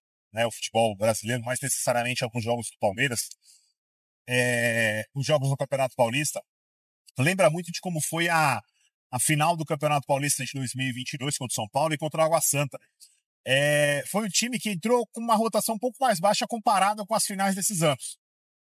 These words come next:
Mas, é, entende-se também que era uma, uma, um desafio um pouco maior. O Santos era um time que defensivamente se mostrou mais sólido durante a competição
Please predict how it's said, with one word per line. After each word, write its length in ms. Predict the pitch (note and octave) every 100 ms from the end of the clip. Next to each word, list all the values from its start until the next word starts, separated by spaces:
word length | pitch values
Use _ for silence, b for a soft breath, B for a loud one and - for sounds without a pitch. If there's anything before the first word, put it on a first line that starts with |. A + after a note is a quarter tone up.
| _ -
Mas, 520 | C#3 E3+ G#3 - -
é, 800 | - E3 D#3+ D#3 D3+ D3 C#3+ C#3 A#2+ _ _ _ _ _ _ _ _ _ _ -
entende-se 500 | E3+ F#3+ G3+ G#3+ -
também 320 | - E3 F#3
que 300 | G#3 - G3+ E3
era 180 | E3 G3
uma, 220 | G3 F3+ D3+ -
uma, 640 | D3+ E3 E3 D3+ C#3+ C#3 A#2+ _ _ _ _ _ - C3+ -
um 120 | D#3
desafio 400 | D#3+ F3+ E3 G#3
um 20 | A3+
pouco 240 | G#3 F#3+
maior. 400 | F3+ C#3+ C3 F3+ - _
O 60 |
Santos 280 | - F3 F#3
era 120 | F3
um 40 | D#3
time 380 | - C#3+ B2 A2 _ _ _ _ -
que 120 | C3
defensivamente 960 | B2+ G#3 A3 - E3 D#3 C#3 B2+ - - b b b
se 180 | - -
mostrou 320 | D#3 D3+ D#3
mais 180 | E3 D3+
sólido 380 | - D#3 G#3+ F#3
durante 300 | D3 D3 C#3+
a 60 | C3+
competição 500 | A#2+ A#2+ - B2